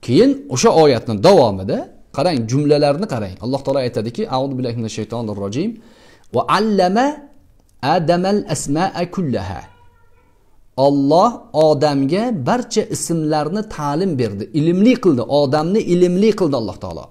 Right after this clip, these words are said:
Amalli qilmadi. Odamni ilmli qilib qo'ydi.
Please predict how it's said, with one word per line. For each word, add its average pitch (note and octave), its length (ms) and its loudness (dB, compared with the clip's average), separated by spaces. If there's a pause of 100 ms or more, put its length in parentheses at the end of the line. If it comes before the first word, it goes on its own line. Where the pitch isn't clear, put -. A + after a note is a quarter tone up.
Amalli E3 440 -2
qilmadi. F3+ 340 0 (1300)
Odamni F3 640 2
ilmli G3+ 480 4
qilib - 240 -4
qo'ydi. F#2 280 -4